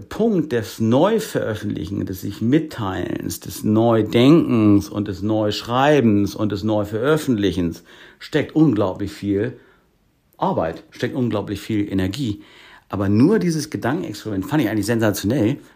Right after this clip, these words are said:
mal zu sagen, was wäre, wenn ein Jahr lang auch nicht, nichts wird auf Instagram veröffentlicht, nichts wird auf Facebook veröffentlicht.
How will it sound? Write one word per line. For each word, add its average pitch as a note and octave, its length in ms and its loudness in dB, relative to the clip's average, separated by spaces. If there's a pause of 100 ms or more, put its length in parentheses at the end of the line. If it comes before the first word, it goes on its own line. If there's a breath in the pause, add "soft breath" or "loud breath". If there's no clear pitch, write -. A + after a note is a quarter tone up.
mal A2+ 140 -6
zu - 100 -10
sagen, G#2+ 240 -6
was G2 220 -10
wäre, B2+ 340 -2
wenn C3+ 320 0 (280 loud breath)
ein C#3 320 0
Jahr B2+ 260 -6
lang B2+ 300 -6 (320 soft breath)
auch G#2+ 140 -4
nicht, B2+ 440 -2
nichts - 260 -4
wird - 100 -8
auf G2+ 120 -8
Instagram A2 500 -6
veröffentlicht, F#2 480 -10
nichts B2 220 -4
wird - 100 -8
auf A2 80 -6
Facebook - 460 -6
veröffentlicht. F#2+ 440 -6